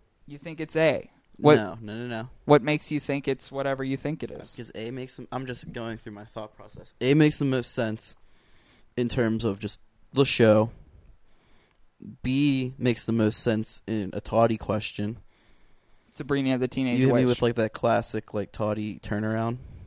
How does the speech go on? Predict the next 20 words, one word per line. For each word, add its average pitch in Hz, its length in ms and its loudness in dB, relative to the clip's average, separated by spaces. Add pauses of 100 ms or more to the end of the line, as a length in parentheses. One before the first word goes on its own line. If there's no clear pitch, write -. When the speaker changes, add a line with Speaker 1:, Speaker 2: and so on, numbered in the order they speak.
Speaker 1:
Mm-hmm. 131 240 -6 (360)
Speaker 2:
Some - 220 0
would 110 120 0
say 113 220 -2
the 107 240 -6
three 113 240 -4
sixty - 380 -6
tra-, 104 340 -4
toddy 104 280 -2
<laughs> - 0 -
turnaround. 170 880 4 (540)
Speaker 1:
Yeah. 139 180 6 (320)
Speaker 2:
Uh, 165 260 12 (220)
<laughs> - 220 -20
I 131 220 12
don't 151 160 10
know 135 120 8
anything 147 520 6
about 107 320 2
C. 120 520 0